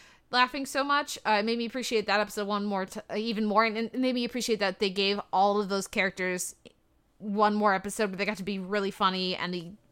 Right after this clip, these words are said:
different, you know, actors got to interact with each other and being hilarious and everything. Um, so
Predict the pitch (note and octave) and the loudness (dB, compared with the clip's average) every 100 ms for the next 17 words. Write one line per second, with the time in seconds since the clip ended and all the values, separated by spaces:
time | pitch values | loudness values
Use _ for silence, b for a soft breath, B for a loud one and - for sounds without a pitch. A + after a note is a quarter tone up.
0 | G#3+ A3 G3+ - - A3 G3 E3+ G3+ G#3+ | -14 -8 -6 -6 -6 -4 0 2 0 -2
1 | G3 - F3+ E3+ G#3+ B3+ B3 A3+ G#3+ A3+ | -4 -2 -4 2 2 2 -2 -8 -2 0
2 | A3 G#3+ F3+ C#3+ F#3 A3 G#3+ G#3+ G3 G3 | 4 4 4 0 -4 -2 -2 0 0 2
3 | F#3+ F#3 - G3+ F#3 F#3+ F3+ F3+ B B | 2 2 0 -4 -2 -2 -4 -4 B B
4 | B B B B G#3+ G#3 G#3 - - - | B B B B 6 6 4 -2 -12 -10
5 | - C#4 C4 A3 F#3 | 2 6 6 4 -2